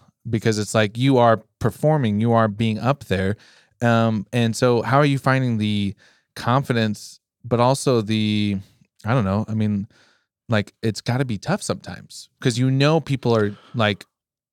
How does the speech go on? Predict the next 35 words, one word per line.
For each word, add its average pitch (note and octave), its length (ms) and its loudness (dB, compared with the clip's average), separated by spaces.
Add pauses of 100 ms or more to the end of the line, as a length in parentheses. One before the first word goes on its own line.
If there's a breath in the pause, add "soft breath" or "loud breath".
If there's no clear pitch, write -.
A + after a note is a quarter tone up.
(140)
i-, G#2+ 40 -12
in D#3+ 420 0
the D#3 80 2
crowd D#3+ 440 2
and C3+ 140 0
they're C3+ 180 4
being, C3 520 0
like, B2 220 2 (120)
gonna C3 180 0
be B2+ 160 0
dicks. A#2 640 -2 (600 loud breath)
Like, A#2+ 260 2
so C3 140 2
how C3 200 4
do E3 80 2
you E3 100 2
find B2+ 360 2
that A2 140 2
confidence A#2 680 0 (400 soft breath)
to A#2 100 0
kinda A#2 300 2
get A2+ 200 2
up B2 120 0
there G#2+ 140 2
and G#2 100 0
be G#2+ 80 2
like, G2 140 0 (220)
"Fuck - 380 2 (400)
you. A2 300 -2 (240)
I'm A#2 100 4
gonna A2 160 0
go G#2+ 220 -2
and G#2 120 -8
do G2+ 140 -8
this. - 340 -16